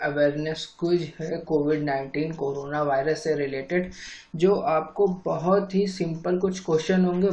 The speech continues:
वो आप complete करोगे, और question complete होने के बाद आपको तुरंत का तुरंत certificate भी मिल जाएगा। और यहाँ पे आप note में देख पा रहे हो, इसमें note में लिखा हुआ है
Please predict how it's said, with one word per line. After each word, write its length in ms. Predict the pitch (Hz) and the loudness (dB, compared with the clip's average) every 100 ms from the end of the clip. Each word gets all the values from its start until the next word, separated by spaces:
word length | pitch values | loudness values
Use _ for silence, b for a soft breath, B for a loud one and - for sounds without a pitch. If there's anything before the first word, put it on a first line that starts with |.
| 151 | 2
वो 140 | 175 | 2
आप 240 | 170 170 170 | 6 4 4
complete 440 | 170 156 165 180 | -2 0 2 2
करोगे, 300 | 185 175 175 | 2 0 0
और 120 | 190 185 | 0 0
question 380 | 175 160 190 180 | -2 -2 2 2
complete 440 | 180 165 175 165 | 0 -6 -6 -4
होने 160 | 165 175 | -4 -2
के 60 | |
बाद 140 | 170 175 | 0 4
आपको 220 | 170 180 185 | 4 2 -4
तुरंत 320 | 180 180 180 | -2 -2 0
का 100 | 190 | -2
तुरंत 260 | 180 185 | 0 0
certificate 580 | 185 180 196 202 214 226 | 0 0 2 4 6 6
भी 80 | 208 | 4
मिल 180 | 160 147 | 4 2
जाएगा। 320 | 143 143 143 147 b b b 175 | 2 -2 -4 -8 b b b -2
और 100 | 165 | 2
यहाँ 260 | 175 214 214 | 4 4 4
पे 60 | |
आप 140 | 220 202 | 2 2
note 340 | 165 175 220 214 | 2 4 4 4
में 160 | 214 | 2
देख 300 | 185 180 196 - | 4 4 4 4
पा 140 | 156 | 4
रहे 140 | 160 190 | 4 2
हो, 100 | 190 | 2
इसमें 280 | 175 185 185 | 0 2 2
note 340 | 160 190 196 | 4 0 2
में 100 | 185 | 0
लिखा 240 | 175 - | 2 2
हुआ 280 | 160 156 151 | 4 4 4
है 280 | 156 214 254 | 4 2 0